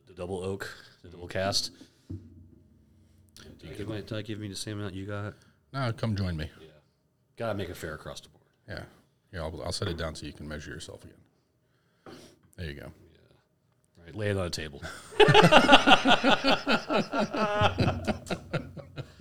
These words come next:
Speaker 1: So, you know, we've been, we've been, we've been friends for a long time,
Speaker 2: Yeah.
Speaker 1: T I. You know,
Speaker 2: Mm-hmm.
Speaker 1: you don't know my history of Scotch.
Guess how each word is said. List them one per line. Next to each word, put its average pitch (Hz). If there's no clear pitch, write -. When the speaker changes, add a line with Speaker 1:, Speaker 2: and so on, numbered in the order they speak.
Speaker 1:
So, -
you 185
know, 180
we've 214
been, 175
we've 185
been, 160
we've 170
been 139
friends 104
for 107
a 101
long 90
time, 87
Speaker 2:
Yeah. 147
Speaker 1:
T 185
I. 85
You 95
know, 95
Speaker 2:
Mm-hmm. 104
Speaker 1:
you 180
don't 196
know 160
my 120
history 104
of -
Scotch. -